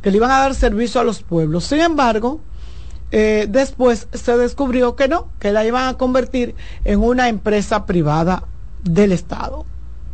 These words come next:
o sea, una empresa pública, porque ustedes saben que el Estado no tiene empresa, sino instituciones.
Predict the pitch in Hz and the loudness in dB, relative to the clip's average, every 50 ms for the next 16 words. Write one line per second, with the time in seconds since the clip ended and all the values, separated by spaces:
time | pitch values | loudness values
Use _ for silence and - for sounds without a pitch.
0 | - - - - - 220 202 185 196 233 254 247 - - 262 269 277 269 - 269 | -12 -10 -4 0 2 2 4 4 4 4 2 2 2 2 2 2 2 2 -2 -4
1 | 277 302 - - - - 202 196 175 160 131 - - - - - - - - - | -6 -6 -10 -12 -8 -2 -2 0 0 0 -2 -4 -8 -12 -12 -12 -12 -12 -12 -12
2 | - - - - - - - - - - 214 226 - - 262 254 - - - - | -12 -12 -12 -12 -12 -12 -12 -8 -2 0 0 0 2 2 0 0 0 -4 -6 -4
3 | 226 196 - 214 214 220 208 240 233 226 208 202 196 180 180 - - 214 214 202 | -4 0 0 0 0 2 2 2 2 2 0 0 0 0 0 2 2 2 2 2
4 | 202 185 - 190 180 170 165 - 165 196 - - - 175 151 - - - - - | 0 0 0 2 2 2 2 2 2 2 0 -2 -8 -10 -10 -10 -12 -12 -12 -6
5 | - - 208 190 220 220 - 247 208 175 - - 190 - 180 - - - 160 156 | -2 2 2 2 2 2 0 -2 -4 -2 -4 -6 -2 -2 -2 -2 0 -2 -2 0
6 | 147 - - - - - - | -2 -4 -6 -6 -8 -8 -10